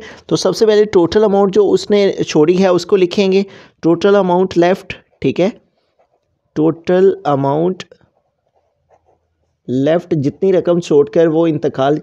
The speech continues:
करके गया है, ठीक है, वो लिखेंगे, और वो है थ्री लाख रुपीस, ठीक है। तो यहाँ पे लिख देंगे थ्री लाख, और जो उसके कर्ज की रकम है,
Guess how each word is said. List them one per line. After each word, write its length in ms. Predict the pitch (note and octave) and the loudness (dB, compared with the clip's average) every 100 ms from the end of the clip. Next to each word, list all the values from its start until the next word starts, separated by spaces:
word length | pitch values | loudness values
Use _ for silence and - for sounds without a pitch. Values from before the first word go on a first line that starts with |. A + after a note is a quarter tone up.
| - | -4
करके 300 | D#3+ D3+ E3 | -4 -2 -2
गया 200 | D#3 D3+ | 0 0
है, 100 | D#3+ | 0
ठीक 240 | E3 A#2+ | -2 -2
है, 100 | D#3+ | 0
वो 240 | E3 B2 D3+ | 0 0 -2
लिखेंगे, 400 | D#3 - E3 E3+ | -2 -2 0 2
और 140 | E3 | 2
वो 240 | C#3 B2+ D#3+ | 2 0 0
है 280 | E3 E3 E3 - _ _ - | 0 -2 -4 -16 _ _ -4
थ्री 240 | F#3+ F#3+ | 0 0
लाख 340 | F#3 C#3 B2+ | 0 -2 -2
रुपीस, 480 | D3 C#3+ B2 A#2+ - - | -2 0 -2 -4 -8 -8
ठीक 180 | C#3+ | -2
है। 300 | E3+ F#3 - _ _ | -2 -4 -10 _ _
तो 80 | C#3 | -6
यहाँ 200 | C3 D#3 | -4 -2
पे 100 | D#3+ | -4
लिख 140 | A#2+ | -4
देंगे 280 | C3+ D3+ E3 | -2 -2 -2
थ्री 260 | E3 D#3+ E3+ | -2 0 2
लाख, 260 | F3 E3+ E3 - _ _ _ _ _ _ _ _ _ _ _ _ _ | 2 0 -4 -14 _ _ _ _ _ _ _ _ _ _ _ _ _
और 160 | D3 D3+ | -2 2
जो 140 | E3+ | 0
उसके 360 | E3 D#3+ - E3+ | 0 -2 0 0
कर्ज 340 | - E3 F3 | 0 0 0
की 120 | - | 0
रकम 300 | F3 D#3 F3+ | 0 0 -2
है, 280 | E3+ E3 E3+ | 0 -2 -4